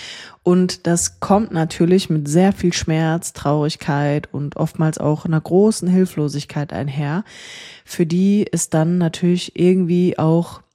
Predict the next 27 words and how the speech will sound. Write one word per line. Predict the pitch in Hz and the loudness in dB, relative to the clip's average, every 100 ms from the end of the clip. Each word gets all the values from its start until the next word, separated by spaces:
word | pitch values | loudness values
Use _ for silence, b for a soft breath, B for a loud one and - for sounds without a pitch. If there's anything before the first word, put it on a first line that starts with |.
| _ _ - | _ _ -2
eine | 175 | 4
Lösung | 185 160 143 123 123 | 6 6 4 0 -8
geben | 85 - - | -10 -14 -14
soll. | - - - B B B B | -14 -16 -20 B B B B
Und | 180 185 185 185 - - | 2 2 2 -2 -6 -6
ich | 190 | 0
mag | 214 214 | 0 0
dir | 196 | 2
heute | 196 175 | 2 2
wirklich | 190 202 - | -2 -4 -2
nochmal | 185 180 165 170 | -2 0 0 -2
versuchen | - 170 170 190 | -2 -4 -2 -4
zu | 185 - | -4 -6
erklären, | - 160 160 180 208 - _ _ _ _ _ _ _ _ - | -4 -2 0 0 -2 -8 _ _ _ _ _ _ _ _ -6
warum | 156 170 | -2 -2
eine | 160 160 | -2 -4
Trennung | - 165 165 165 175 180 - - | -4 -4 -2 0 -2 -4 -10 -8
tatsächlich | 185 175 175 165 | -4 -2 -2 -6
keine | - - 185 175 | -6 0 2 2
Lösung | 151 147 151 | 0 -2 -4
braucht | 156 147 147 160 | -6 -4 -4 -4
oder | - 156 | -6 -4
Ratschläge, | 143 151 - 160 170 208 B B B B | -4 -4 -4 -2 0 0 B B B B
sondern | - 160 165 175 175 _ _ | -2 2 4 4 2 _ _
es | 165 151 - - | 0 0 -2 -8
braucht | 165 147 156 185 202 - - | -6 0 2 4 2 -2 -4
einen | 151 156 156 156 156 | 2 4 4 4 2